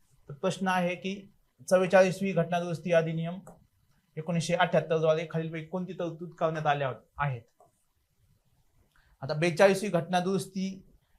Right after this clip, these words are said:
ही, अ, लोकशाहीला थोडी मारक होती आणि ते, त्याचे जे, अ,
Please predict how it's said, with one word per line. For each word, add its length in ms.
ही, 440
अ, 60
लोकशाहीला 680
थोडी 140
मारक 320
होती 220
आणि 280
ते, 220
त्याचे 300
जे, 160
अ, 140